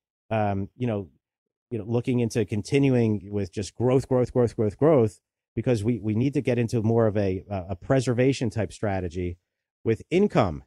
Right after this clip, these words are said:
generation. Uh, that type of portfolio is what matters as we, uh, turn the next page and prepare for retirement. And, and I'm talking about income from things like, you know, stocks that pay off,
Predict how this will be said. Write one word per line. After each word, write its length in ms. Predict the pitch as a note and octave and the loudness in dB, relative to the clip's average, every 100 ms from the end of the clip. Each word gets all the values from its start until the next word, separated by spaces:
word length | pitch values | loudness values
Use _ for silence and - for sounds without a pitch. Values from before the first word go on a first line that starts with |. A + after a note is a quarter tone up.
| _ | _
generation. 680 | G2+ A2 G2+ F2 D#2+ D#2 C#2 _ _ _ _ _ | -2 0 0 -2 -6 -14 -18 _ _ _ _ _
Uh, 160 | F#2+ F#2+ | -6 -4
that 280 | F2+ D3 E3 | -2 -2 -2
type 200 | C3+ G#2 | -2 -4
of 100 | F2 | -6
portfolio 600 | G2+ F2 - F#2 F#2 F2 | -8 -6 -4 -2 -2 -2
is 140 | F2 | -4
what 160 | F#2 F2 | -4 -6
matters 380 | G2+ G2 F#2 E2+ | -4 -2 -4 -4
as 160 | F#2 F2+ | -6 -4
we, 300 | F#2 F2+ - _ _ _ - | -4 -4 -8 _ _ _ -6
uh, 180 | F#2 D#2+ - _ - | -4 -4 -10 _ -2
turn 160 | A2 | -2
the 60 | G#2 | 0
next 280 | G#2 - - | -4 -6 -6
page 320 | B2 G#2 F#2 | -2 -2 -2
and 320 | F#2 F#2+ E2 | -6 -8 -10
prepare 380 | G#2+ E2+ A2+ G2+ | -10 -6 -4 -4
for 120 | G#2 | -4
retirement. 600 | F2+ F2+ - B2 G#2+ D2 _ _ _ _ _ _ - | -4 -6 -4 -4 -4 -8 _ _ _ _ _ _ -4
And, 320 | G#2+ G2+ F#2+ - | 0 -2 -4 -4
and 120 | B2 | -2
I'm 100 | E3+ | 0
talking 240 | E3 D3+ | 0 0
about 220 | C3 A2+ | 0 0
income 340 | C3 C#3+ C#3+ B2 | 0 0 0 0
from 180 | A#2 G2+ | 0 0
things 280 | A#2+ A2+ | 0 0
like, 200 | A2+ F#2 - _ _ _ - | -2 -6 -8 _ _ _ -4
you 80 | |
know, 80 | B2+ | -2
stocks 460 | F#2 - G#2+ A2+ - | -2 -2 0 -2 -2
that 160 | G#2+ | -6
pay 160 | - A2+ | -2 -2
off, 240 | G2 F2+ | -2 -4